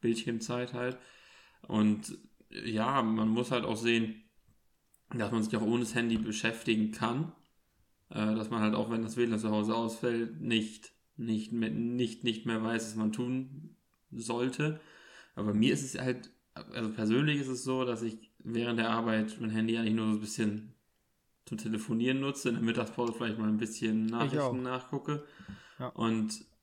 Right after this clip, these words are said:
Speaker 1: ja, dann, wenn ich nach Hause komme,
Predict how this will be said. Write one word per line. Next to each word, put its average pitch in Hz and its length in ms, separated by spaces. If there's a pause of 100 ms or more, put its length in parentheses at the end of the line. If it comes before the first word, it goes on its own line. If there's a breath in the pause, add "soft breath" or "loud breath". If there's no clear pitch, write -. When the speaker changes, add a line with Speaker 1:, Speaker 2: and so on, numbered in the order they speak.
(320)
Speaker 1:
ja, 113 680
dann, 113 440
wenn 123 160
ich 110 60
nach 110 180
Hause 135 240
komme, 147 400